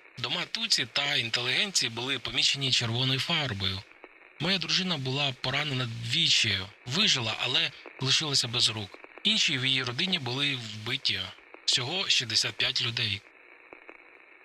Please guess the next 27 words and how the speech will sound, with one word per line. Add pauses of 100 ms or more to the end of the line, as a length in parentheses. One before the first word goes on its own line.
(300)
Хуту
знали,
кого
треба
вбити. (360)
Поіменно. (440)
Коли
по
радіо
передали
новину
про
загибель
президента,
почалася
хвиля
арештів
і
вбивств. (140)
У
хаосі
повідомлялося
про
долю
прем'єр-міністра
Агати (120)
Увільнгіймани.